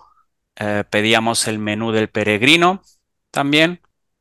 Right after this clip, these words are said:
Y, y nada, lo que me gustaba era también pararme en los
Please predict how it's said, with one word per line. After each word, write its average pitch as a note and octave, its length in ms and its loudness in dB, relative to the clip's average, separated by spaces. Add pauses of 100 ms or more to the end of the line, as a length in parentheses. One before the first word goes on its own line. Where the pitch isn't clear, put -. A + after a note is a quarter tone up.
(140)
Y, G#2+ 760 -2
y G#2+ 40 -8
nada, A2+ 220 2
lo A2 140 0
que A2 100 -6
me G#2+ 120 -2
gustaba A#2 500 2
era C3 160 4
también A#2+ 420 -2
pararme A2+ 600 2
en B2 100 -2
los - 360 -4